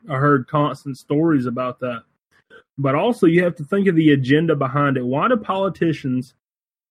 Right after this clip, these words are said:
care so much about climate change? Why are they forcing so much money into the institutes to prove climate change is real? And, and, I mean, what's the end game, basically? And I heard someone put it like this one time:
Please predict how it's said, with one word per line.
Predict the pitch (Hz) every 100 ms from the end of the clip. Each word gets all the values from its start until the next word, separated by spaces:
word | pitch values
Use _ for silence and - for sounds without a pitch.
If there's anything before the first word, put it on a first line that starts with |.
| _
care | - 185 180
so | - 180
much | 151 143 143
about | 135 135 127
climate | 147 131 123 110
change? | 123 113 110 - _ _ _ _ _ _ _ _
Why | 127 127 151 190 185
are | 147
they | 151 143 143 143 -
forcing | 175 185 180 151
so | 165 165
much | 170 165
money | 160 156
into | 156 147
the | 147
institutes | 143 143 131 147 139
to | 135
prove | 120 - 151 143
climate | - 139 147
change | - 143 151 160
is | 143
real? | 135 139 135 135 _ _ _ _ 220 _ _ -
And, | 135 139 -
and, | 143 139 135 - _ _ -
I | 147 151
mean, | 143 139 143
what's | 185 208
the | - 151
end | 185 165
game, | 139 131
basically? | 127 127 - - 131 - _ _ _ _ _ _ _ - -
And | 143
I | 135
heard | 139 214 220
someone | 220 208 175
put | 143 185
it | 165
like | 151 143
this | 151 139 -
one | 131
time: | 123 127 127 127